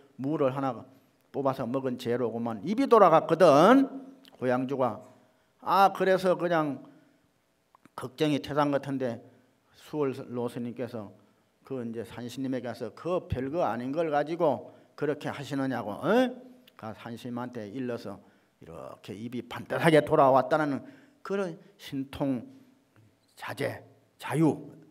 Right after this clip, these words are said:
또 저 금강산 마하연에 계실 때는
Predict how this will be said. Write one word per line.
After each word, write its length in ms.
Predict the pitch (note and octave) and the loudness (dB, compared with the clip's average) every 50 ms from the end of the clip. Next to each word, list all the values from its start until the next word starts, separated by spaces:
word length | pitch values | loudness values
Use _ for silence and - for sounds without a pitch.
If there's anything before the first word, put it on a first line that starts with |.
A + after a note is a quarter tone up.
| _ _ _ _ _ _ _ _ | _ _ _ _ _ _ _ _
또 160 | - E3 D#3+ C#3 | -4 -4 -4 -2
저 540 | - - B2+ C#3+ D#3 D#3+ D#3+ E3 E3 E3 D#3+ | -2 -2 0 4 4 6 8 8 8 8 6
금강산 760 | - D3 D#3+ E3 E3+ F#3 F3 E3 F3+ E3+ D#3 C3 A2 - - - - - _ _ _ | 4 0 2 6 6 6 6 8 4 4 4 4 -2 -4 -12 -20 -20 -20 _ _ _
마하연에 640 | - A2+ C3+ C#3 C#3 D#3 D#3 D#3+ F3+ F#3+ F3+ F3 E3 | -8 -4 0 0 4 4 4 6 6 4 4 4 0
계실 400 | D#3+ - D3+ D#3+ D#3 F3+ F3+ E3 | 0 0 -2 -2 0 0 0 4
때는 460 | F3+ E3 D#3+ E3+ F#3 E3+ C3 G#2+ - | 4 4 6 6 6 4 4 0 -4